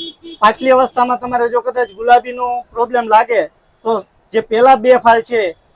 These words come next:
ઈ તમારે આમાં આવી ગયા હોય, તો ગુલાબીથી પણ આપણે બચી શકીએ. તો એટલા માટે આ વેરાયટી આપણે બનાવી છે, કે જે અત્યારે માણસો લેટ વેરાયટી હોય, તો પાછલી અવસ્થામાં ગુલાબીનો પણ,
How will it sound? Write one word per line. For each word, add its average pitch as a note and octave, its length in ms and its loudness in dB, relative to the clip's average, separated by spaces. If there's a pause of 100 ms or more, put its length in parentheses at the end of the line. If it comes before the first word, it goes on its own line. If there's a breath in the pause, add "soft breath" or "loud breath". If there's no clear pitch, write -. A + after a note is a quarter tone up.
(100)
ઈ A3+ 60 -10
તમારે A#3+ 360 2
આમાં A#3 240 2
આવી A3+ 200 2
ગયા G#3+ 180 2
હોય, E3+ 200 2 (440)
તો G#3+ 120 -2
ગુલાબીથી A#3 540 0
પણ B3 140 -4
આપણે A#3+ 220 2
બચી A3+ 260 -4
શકીએ. G3+ 400 -10 (360)
તો G3+ 80 -4
એટલા A3+ 260 2
માટે A#3+ 260 2 (100)
આ G#3+ 360 4
વેરાયટી A3 420 0
આપણે G#3 240 2
બનાવી G3 420 -4
છે, D#3+ 200 -10 (260)
કે F#3 60 -12
જે F#3 100 -2
અત્યારે A3+ 300 0
માણસો A#3 380 2
લેટ A3 300 0
વેરાયટી A#3 340 -2
હોય, A3+ 120 -4
તો A3 140 -16
પાછલી G#3 340 -4
અવસ્થામાં A3+ 380 -8
ગુલાબીનો A3 480 -8
પણ, A3+ 220 -6